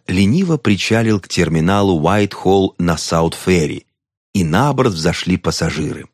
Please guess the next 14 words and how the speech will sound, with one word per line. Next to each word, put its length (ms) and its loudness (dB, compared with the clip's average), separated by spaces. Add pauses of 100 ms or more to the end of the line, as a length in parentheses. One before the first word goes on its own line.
(580)
Среди 320 0
них 180 2
была 240 2
темнокожая 800 0
красавица 760 -2
в 80 -20
клоше 480 0
с 100 -8
бантом, 520 -2 (160)
надетом 560 0
на 120 2
аккуратно 720 -2
уложенную 600 0
причёску. 640 -8